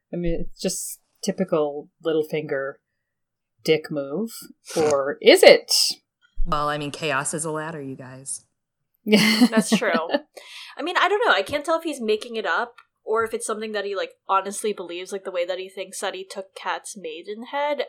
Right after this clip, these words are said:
Speaker 3: because there are a lot of rumors flying out there about Tyrion, especially when he goes around, like, what,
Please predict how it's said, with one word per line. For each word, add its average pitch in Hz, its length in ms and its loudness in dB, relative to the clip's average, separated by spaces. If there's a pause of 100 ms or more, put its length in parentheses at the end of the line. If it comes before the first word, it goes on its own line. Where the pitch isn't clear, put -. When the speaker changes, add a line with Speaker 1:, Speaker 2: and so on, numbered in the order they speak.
Speaker 3:
because 196 560 -4 (320)
there 262 200 6
are 403 80 6
a - 80 2
lot 247 240 4
of 214 280 0 (200)
rumors 196 720 -4
flying 190 300 2
out 180 140 -4
there 185 100 -2
about 170 220 -4
Tyrion, 185 260 -8
especially 208 380 -6
when 196 100 -4
he 214 100 -8
goes 202 220 -2
around, 185 260 -2
like, 180 200 -8
what, 170 320 -2